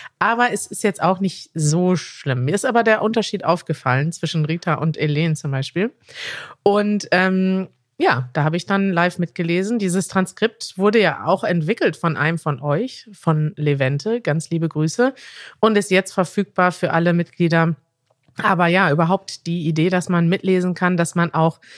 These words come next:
Vokabeln übersetzen kann. Ihr seht zum Beispiel in den Kapitelbildern in eurer Podcast-App, also zumindest, wenn ihr eine gute Podcast-App benutzt und nicht Spotify, Manuel,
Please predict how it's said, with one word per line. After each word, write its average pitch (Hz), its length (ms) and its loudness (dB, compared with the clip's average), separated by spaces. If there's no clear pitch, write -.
Vokabeln 185 720 2
übersetzen 185 560 0
kann. 180 320 -2
Ihr 165 120 0
seht 165 220 0
zum 160 160 -2
Beispiel 156 400 0
in 160 260 0
den 151 300 2
Kapitelbildern 143 1200 2
in 165 300 2
eurer 151 240 2
Podcast-App, - 800 -4
also 139 340 2
zumindest, 190 540 -2
wenn 156 180 0
ihr 151 260 2
eine 165 180 2
gute 220 260 2
Podcast-App 151 720 -2
benutzt 160 480 -2
und 160 180 0
nicht - 440 -2
Spotify, 143 800 0
Manuel, 139 500 0